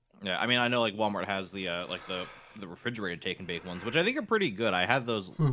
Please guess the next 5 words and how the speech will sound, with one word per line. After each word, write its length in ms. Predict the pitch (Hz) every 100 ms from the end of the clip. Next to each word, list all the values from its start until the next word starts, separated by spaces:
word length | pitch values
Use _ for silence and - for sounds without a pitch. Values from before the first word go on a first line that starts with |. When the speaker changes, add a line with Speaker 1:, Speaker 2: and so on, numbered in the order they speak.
| 117
Speaker 1:
long 240 | 101 98
ago. 340 | 87 85 82 80 - _ _ _ _ _ _ _ _ _ _ _ _ _ _ -
Um, 480 | 95 87 85 82 82 _ - - _ - - - - _ _ _ - - - -
but 160 | 92
for, 140 | -